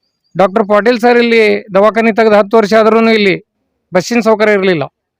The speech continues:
ನಾನು ಡಿಪೋ ಚೇರ್ಮನ್ ಅಂತೇಳಿ ಅನ್ನೋದನ್ನ ಬಡಾವಣೆ ಹೇಳ್ಕೊಳ್ಳಲ್ಲ, but ನನಗೇನು ಜನಪ್ರಿಯ ನಾಯಕ ಆಗ್ಬೇಕನ್ನೋ ಭಾವನೆ ಭಾಳ ಐತಿ. ಜನರ ಸೇವೆ ಮಾಡ್ಬೇಕು.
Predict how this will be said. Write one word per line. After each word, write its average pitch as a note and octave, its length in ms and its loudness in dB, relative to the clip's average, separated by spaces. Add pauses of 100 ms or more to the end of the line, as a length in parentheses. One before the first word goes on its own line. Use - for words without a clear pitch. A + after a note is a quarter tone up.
(640)
ನಾನು E3+ 300 -4
ಡಿಪೋ E3+ 300 -4
ಚೇರ್ಮನ್ F#3+ 360 -6
ಅಂತೇಳಿ F#3+ 320 -2
ಅನ್ನೋದನ್ನ G3+ 460 -2
ಬಡಾವಣೆ F3 340 0
ಹೇಳ್ಕೊಳ್ಳಲ್ಲ, F3+ 480 -2 (640)
but G3 260 0
ನನಗೇನು A3 680 0
ಜನಪ್ರಿಯ A#3 580 0
ನಾಯಕ A3+ 360 0
ಆಗ್ಬೇಕನ್ನೋ A3 440 -2
ಭಾವನೆ G3 260 0
ಭಾಳ E3+ 200 0
ಐತಿ. - 520 -14
ಜನರ G#3+ 300 0
ಸೇವೆ G#3+ 300 0
ಮಾಡ್ಬೇಕು. F#3+ 360 -2